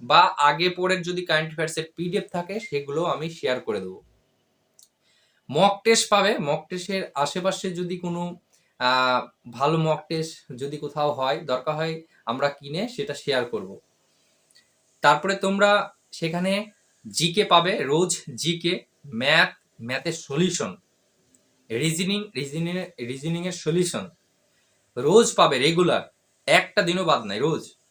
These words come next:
সব পিডিএফ পাবে। ম্যাথের কোশ্চেন দেয়া হবে, তারপরে আবার অ্যান্সার এবং সলিউশন দেয়া হবে, রোজ দেয়া হবে। উইকলি একটা মক টেস্ট নেওয়া হবে, সব কিন্তু পিডিএফ এ। আর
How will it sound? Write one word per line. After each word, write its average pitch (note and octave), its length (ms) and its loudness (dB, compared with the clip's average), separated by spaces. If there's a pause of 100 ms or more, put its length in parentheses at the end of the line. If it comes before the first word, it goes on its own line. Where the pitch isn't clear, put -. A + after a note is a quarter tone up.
(720)
সব G3 260 -2
পিডিএফ F3+ 380 -2
পাবে। G2+ 240 0 (600)
ম্যাথের D3+ 360 -2
কোশ্চেন F#3 360 0
দেয়া F3+ 160 2
হবে, F#3+ 200 -2 (140)
তারপরে E3 520 -2 (440)
আবার C#3 240 0 (120)
অ্যান্সার D#3+ 480 0
এবং D3 380 -4 (380)
সলিউশন D#3+ 600 -4 (100)
দেয়া A#2+ 220 0
হবে, F#2+ 240 -8 (1160)
রোজ D#3+ 300 4
দেয়া F#3+ 180 6
হবে। F#3 220 2 (480)
উইকলি G#3 400 2
একটা G#3+ 220 6
মক F3 320 0
টেস্ট F#3+ 260 0
নেওয়া C#3 260 0
হবে, F#2+ 200 -10 (560)
সব F#3 280 -4
কিন্তু G#3 260 -4
পিডিএফ F#3 420 -2
এ। G#2 120 -10 (1080)
আর E3+ 380 6